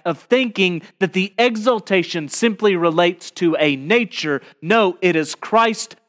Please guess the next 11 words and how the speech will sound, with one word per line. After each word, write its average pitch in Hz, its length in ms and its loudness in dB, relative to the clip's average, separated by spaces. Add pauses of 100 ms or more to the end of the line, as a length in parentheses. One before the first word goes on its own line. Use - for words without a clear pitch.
(140)
the 147 220 2
person 143 840 -2 (380)
who 190 140 4
is 151 180 0
exalted 135 760 -2 (240)
by 165 200 4
the 143 120 -4
Father. 117 580 -2 (240)
And 147 180 -2
this 262 240 2
means, 127 680 -4